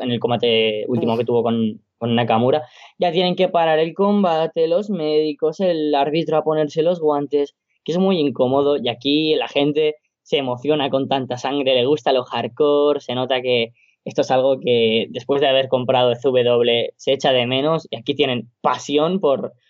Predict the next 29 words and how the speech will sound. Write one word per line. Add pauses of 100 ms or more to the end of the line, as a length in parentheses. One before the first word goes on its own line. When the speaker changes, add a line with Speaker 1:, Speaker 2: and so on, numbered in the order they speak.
(160)
Speaker 1:
por
la
sangre,
el,
la
afición,
el,
the,
the
crowd
está
efectivamente, (580)
pues,
metidísima
en
estas
cuentas,
que
se
vende
muy
bien
toda
la
historia
del
combate,
¿no?
Tenemos